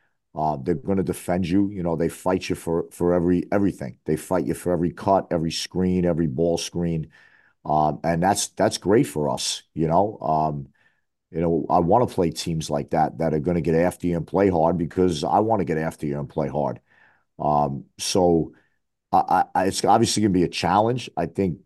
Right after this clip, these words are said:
you know, I've watched them on tape. Uh, they definitely defend, um, and they play extremely hard, and they come at you. So, um, it,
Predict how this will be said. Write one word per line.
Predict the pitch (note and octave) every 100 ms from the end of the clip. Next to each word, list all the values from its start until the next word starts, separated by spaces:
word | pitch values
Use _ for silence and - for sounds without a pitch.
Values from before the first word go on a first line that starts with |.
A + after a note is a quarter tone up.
| _ -
you | F2+
know, |
I've | E2 D2
watched | F2 G2 -
them | F#2+
on | F#2
tape. | D#2 F#2 G#2 - - _ _ D2+
Uh, | D2+ D2 B1+ -
they | D2+ F2
definitely | - F#2+ - G2 F#2
defend, | D2 - F2 F#2 A2 - _ _ _ _ _ _ -
um, | D2 C#2+ -
and | D#2+
they | E2
play | D#2+ F2+ F2
extremely | D2 - F#2+ F2+
hard, | D#2+ F#2 F#2+
and |
they | F2+
come | - F2+
at | F#2+ G#2+ -
you. | A#1+ _
So, | - - D#2+ D2+ C#2 _ _ _ _ _
um, | D2+ D2+ D2 B1 - _ _ _ _
it, | E2